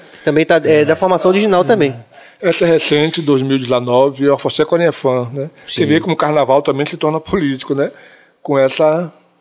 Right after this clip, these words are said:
Speaker 2: né?
Speaker 1: Sim. Como a própria sa-, a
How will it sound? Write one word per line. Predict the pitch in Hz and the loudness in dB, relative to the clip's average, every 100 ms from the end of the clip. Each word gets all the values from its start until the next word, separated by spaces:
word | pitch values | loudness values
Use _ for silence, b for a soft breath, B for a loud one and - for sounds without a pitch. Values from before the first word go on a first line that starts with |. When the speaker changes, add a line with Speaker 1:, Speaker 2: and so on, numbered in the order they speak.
| _ _ _ _ _ _ 202 | _ _ _ _ _ _ -12
Speaker 2:
né? | 123 | -10
Speaker 1:
Sim. | 135 123 110 107 - _ _ b b _ | -8 -8 -8 -12 -20 _ _ b b _
Como | 214 214 | 0 0
a | |
própria | 196 190 190 190 180 160 135 - | 0 0 2 2 2 2 0 -2
sa-, | - - | -4 -2
a | 123 139 127 120 110 | 0 0 0 -2 -6